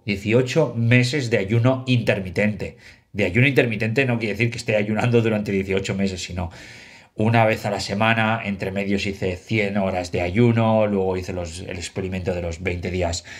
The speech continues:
de ayuno absoluto. Pero es, es, es sorprendente cómo quitarte el alimento que tu cuerpo parece que necesita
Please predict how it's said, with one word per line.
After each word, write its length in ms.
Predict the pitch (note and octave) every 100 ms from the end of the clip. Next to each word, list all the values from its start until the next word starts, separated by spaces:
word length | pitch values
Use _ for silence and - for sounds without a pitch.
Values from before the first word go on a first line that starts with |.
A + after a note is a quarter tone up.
| - -
de 80 | F#2
ayuno 380 | F#2 G2 G#2 -
absoluto. 840 | G#2+ - - F#2+ A2+ C3 B2+ A#2 A#2 - - - - - - _ - _ _ _
Pero 260 | - A2+ A#2+
es, 340 | B2 - - -
es, 800 | A#2+ - - - - - - - _ _ _ _ _ _ _ _ _ _ _ -
es 140 | B2+
sorprendente 600 | F#3+ D#3 B2+ A#2+ C#3+ C#3
cómo 440 | C3 B2+ C3 - -
quitarte 680 | - A2 A#2 D3+ C#3 A#2+ B2
el 80 | A2
alimento 840 | G#2 G#2 G#2+ B2 B2+ D#3 E3+ - _ _ _ _ _ _ _ _ _ _ _ -
que 160 | A2+
tu 120 | A#2
cuerpo 360 | A2 B2 A2 G2+
parece 320 | G#2+ G2+ B2
que 80 | A#2+
necesita 760 | G#2+ G#2 A2+ A#2 C3 C3+ -